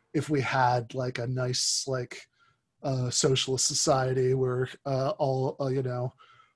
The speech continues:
um, everything was, like, nationalized or worker co-ops, that, like, racism would disappear, you know, uh, but, but, uh, I think if you really wanna do anything about the level of social problem we have from the current level of stigma,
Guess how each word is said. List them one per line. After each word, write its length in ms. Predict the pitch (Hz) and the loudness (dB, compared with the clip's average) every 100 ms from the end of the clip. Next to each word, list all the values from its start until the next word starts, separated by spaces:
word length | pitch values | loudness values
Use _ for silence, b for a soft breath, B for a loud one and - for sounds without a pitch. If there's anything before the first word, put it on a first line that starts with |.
| _ | _
um, 480 | 147 135 127 120 120 - - | 0 0 2 -2 -6 -10 -4
everything 420 | 139 139 139 127 | -2 -2 -2 -2
was, 180 | 127 151 | -2 -2
like, 180 | 131 139 | -4 -2
nationalized 640 | 131 127 147 135 131 139 | -2 -2 -2 -4 -4 -4
or 60 | 135 | -2
worker 280 | 135 131 | -2 -4
co-ops, 580 | 123 143 131 127 127 - | -4 -2 0 0 -2 -6
that, 120 | - | -10
like, 160 | 143 127 | -8 -6
racism 420 | 135 135 - 131 131 | -4 -4 -4 -4 -4
would 120 | 123 | -2
disappear, 540 | 131 - - 131 127 | -4 -4 -2 0 0
you 100 | 139 | 0
know, 400 | 135 127 131 131 - | -2 -2 -2 -4 -4
uh, 240 | 127 123 131 - | -4 -2 -6 -4
but, 260 | 139 135 - B B B - - | -4 -4 -6 B B B -20 2
but, 440 | - 277 151 - - - _ _ _ _ _ _ | 8 8 8 2 -10 -12 _ _ _ _ _ _
uh, 260 | 160 151 156 | 4 6 6
I 120 | 165 143 | 4 4
think 240 | 202 170 | 4 4
if 120 | 151 | 0
you 120 | 147 | 0
really 280 | 135 165 165 | 4 6 6
wanna 220 | 143 139 | 4 0
do 220 | 127 156 151 | 2 2 2
anything 320 | 139 143 131 | -2 -4 -4
about 220 | 127 123 | -4 -2
the 60 | 123 | -4
level 500 | 113 127 131 131 120 | -2 -2 -2 -2 -2
of 100 | - | 0
social 340 | 131 127 135 | 0 0 -2
problem 480 | - 135 127 127 117 | -2 -2 -2 -4 -6
we 120 | 120 | -6
have 260 | 135 127 - | -2 -4 -4
from 140 | 127 | -8
the 100 | 117 | -8
current 320 | - 135 - | -4 -4 -4
level 360 | 120 127 123 117 | -6 -4 -4 -4
of 80 | - | -4
stigma, 600 | - 170 135 120 117 | 0 2 0 -4 -8